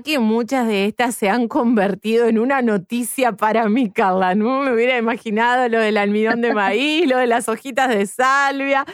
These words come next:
Esto es fantástico realmente, ¿eh? Amigos,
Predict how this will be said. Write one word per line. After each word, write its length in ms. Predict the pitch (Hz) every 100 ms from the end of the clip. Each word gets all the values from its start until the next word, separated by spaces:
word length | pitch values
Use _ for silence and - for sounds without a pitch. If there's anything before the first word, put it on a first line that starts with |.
| - 415
Esto 240 | 359 523 453
es 60 |
fantástico 760 | 262 226 233 233 226 226 190 214
realmente, 760 | 202 220 202 208 202 190 208 247
¿eh? 40 | _ _
Amigos, 560 | - 254 339 359 285